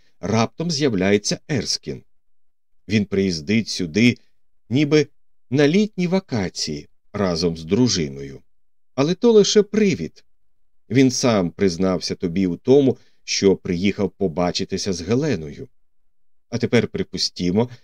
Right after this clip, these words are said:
що саме Ерскін був тим чоловіком, який розмовляв із нею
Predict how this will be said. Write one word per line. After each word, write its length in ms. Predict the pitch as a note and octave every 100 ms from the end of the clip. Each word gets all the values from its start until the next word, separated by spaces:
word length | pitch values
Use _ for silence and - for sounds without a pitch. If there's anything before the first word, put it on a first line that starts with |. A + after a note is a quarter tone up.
| _
що 220 | - - G2+
саме 360 | - G3+ G#3 -
Ерскін 600 | E3 F3 C3+ - - D2 - - -
був 220 | F#2 F#2
тим 260 | - G#2
чоловіком, 840 | F2 - E2+ D#2 G#2+ G3 - D2+ D2 _ -
який 280 | F#2 - G2
розмовляв 680 | G2 F2 F#2+ F2+ F#2 F#2+ -
із 220 | F2+ D#2+
нею 340 | D#2 F#2 F#2+